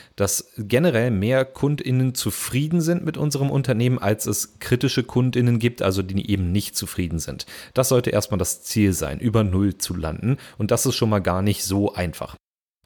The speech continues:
Ansonsten sind die N-P-S-Durchschnitte sehr abhängig von der Branche und werden auch so gut wie nie veröffentlicht. Benchmarks zu finden ist also wahnsinnig schwierig und oft auch nicht wirklich verlässlich.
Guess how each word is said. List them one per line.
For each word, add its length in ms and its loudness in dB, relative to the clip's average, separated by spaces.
Ansonsten 460 4
sind 260 0
die 100 -4
N-P-S-Durchschnitte 1200 -2
sehr 400 0
abhängig 500 -2
von 200 -2
der 100 2
Branche 560 2
und 180 0
werden 240 2
auch 140 0
so 160 -2
gut 240 -2
wie 80 0
nie 300 2
veröffentlicht. 680 -2
Benchmarks 640 0
zu 80 -4
finden 340 -2
ist 140 -4
also 320 0
wahnsinnig 420 2
schwierig 340 2
und 180 -4
oft 220 -2
auch 140 2
nicht 320 -2
wirklich 320 -2
verlässlich. 520 -6